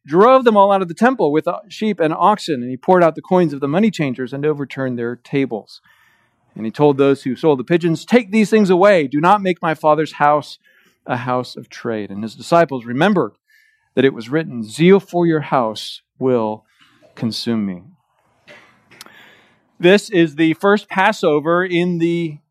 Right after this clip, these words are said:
that fell within the ministry of Jesus' earthly, uh, time, his last few years. We're not sure how much time had passed since the wedding at Cana from, uh, the earlier part of chapter two.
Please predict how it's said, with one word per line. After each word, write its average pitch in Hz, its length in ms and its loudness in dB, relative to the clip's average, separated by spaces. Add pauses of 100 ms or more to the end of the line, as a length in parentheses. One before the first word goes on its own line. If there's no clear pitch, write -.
(160)
that 165 240 0
fell 220 180 4
within 175 260 -2
the 160 100 -2
ministry 175 600 0
of 156 300 0
Jesus' 151 720 -4
earthly, 160 680 -4 (340)
uh, 143 100 -10
time, 160 360 2
his 151 180 0
last 160 440 2
few 160 200 0
years. 156 580 -8 (460)
We're 233 60 6
not 202 180 2
sure 214 220 2
how 202 140 2
much 185 160 -4
time 202 240 2
had 196 160 -4
passed 196 400 0
since 208 200 0
the 170 140 0
wedding 175 340 2
at 165 120 -8
Cana 202 320 -2
from, 160 300 -4 (380)
uh, 151 140 -2
the 151 240 -4
earlier 175 320 -2
part 180 300 0
of 143 160 -8
chapter 170 400 -2
two. 185 400 -2